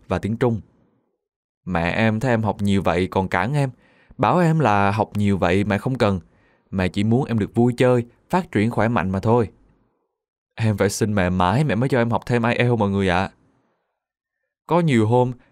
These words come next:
em ôn bài đến đêm, mà em thấy vậy liền vào bảo em đi ngủ, học khuya ảnh hưởng tới sức khỏe. Chắc chỉ có mỗi mẹ em cấm em học khuya thôi mọi người ạ. Hôm vừa rồi, em có kỳ thi thử trước khi kết thúc năm học.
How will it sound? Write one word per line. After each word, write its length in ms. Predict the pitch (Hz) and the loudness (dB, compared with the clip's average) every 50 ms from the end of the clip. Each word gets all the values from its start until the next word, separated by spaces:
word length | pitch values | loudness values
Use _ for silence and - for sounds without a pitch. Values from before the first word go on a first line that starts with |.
| _ | _
em 140 | - 131 117 | -4 -2 0
ôn 260 | - 127 135 131 131 | 2 0 0 0 0
bài 160 | 120 107 98 98 | 0 0 2 2
đến 160 | 110 123 139 | 0 0 0
đêm, 220 | 131 123 123 117 113 - _ _ _ _ _ _ _ _ | 0 0 0 0 -4 -8 _ _ _ _ _ _ _ _
mà 120 | - 92 90 | -4 -2 -2
em 200 | 82 113 113 117 | 0 -2 -2 -2
thấy 160 | 127 135 139 | -2 -2 0
vậy 320 | 113 101 90 82 87 98 | 0 0 0 0 0 -2
liền 200 | 95 101 95 90 | -2 -2 -4 -2
vào 180 | 85 95 90 90 | -2 -2 0 0
bảo 180 | 87 90 104 | 0 0 0
em 160 | 127 127 120 117 | 2 0 0 0
đi 120 | 117 117 | 0 0
ngủ, 360 | 110 98 87 90 110 156 156 - _ _ _ _ _ _ | 2 2 2 2 2 0 -2 -6 _ _ _ _ _ _
học 200 | - - 95 - - | -6 -6 -6 -6 -4
khuya 260 | - - 110 110 107 | -2 0 2 2 2
ảnh 140 | 98 95 107 | 2 0 0
hưởng 140 | 104 98 - | -2 -2 -2
tới 80 | 131 | -2
sức 160 | - - 165 | -4 -4 -4
khỏe. 400 | - - 101 90 90 95 123 160 160 - _ _ _ _ _ _ _ _ _ _ | -2 0 0 2 2 0 0 -2 -6 -10 _ _ _ _ _ _ _ _ _ _
Chắc 160 | - 135 131 127 120 110 107 101 | -2 0 0 0 -2 -4 -2 -2
chỉ 100 | 101 101 | -2 0
có 160 | - 127 123 | 0 0 2
mỗi 240 | 110 98 107 127 127 | 2 2 4 4 2
mẹ 180 | 107 95 95 | 2 2 2
em 240 | 82 110 117 107 104 | 2 2 0 0 0
cấm 180 | - 113 131 147 | 0 0 0 0
em 120 | 131 110 | -2 0
học 140 | 110 98 - | -2 -2 -2
khuya 200 | - - 110 107 | 0 0 0 2
thôi 140 | 104 117 104 | 2 2 0
mọi 140 | 101 92 87 | 0 0 0
người 200 | 90 90 90 90 | 0 0 2 2
ạ. 200 | 87 87 90 - - _ _ _ _ _ _ _ _ _ _ _ _ _ _ _ _ | 2 0 -2 -4 -6 _ _ _ _ _ _ _ _ _ _ _ _ _ _ _ _
Hôm 240 | _ 113 113 113 | _ -2 0 2
vừa 160 | 107 101 95 90 | 2 2 2 2
rồi, 300 | - 92 90 90 90 - - _ _ _ _ - | 2 2 2 2 0 -2 -6 _ _ _ _ 0
em 200 | 113 113 110 110 | 0 0 2 0
có 100 | 135 131 | -2 -2
kỳ 140 | - 107 | -2 -4
thi 140 | 95 - 113 | -2 -2 -2
thử 320 | 113 - 107 87 90 98 110 | 0 0 0 0 2 0 0
trước 160 | - 143 - | -2 -4 -2
khi 100 | - 120 | -2 -2
kết 200 | 117 - 139 - | -2 -2 -2 -2
thúc 160 | 170 170 165 | -2 -2 -2
năm 140 | 127 117 113 | -2 -2 -2
học. 260 | 107 98 92 - - | 0 -2 -2 -2 -6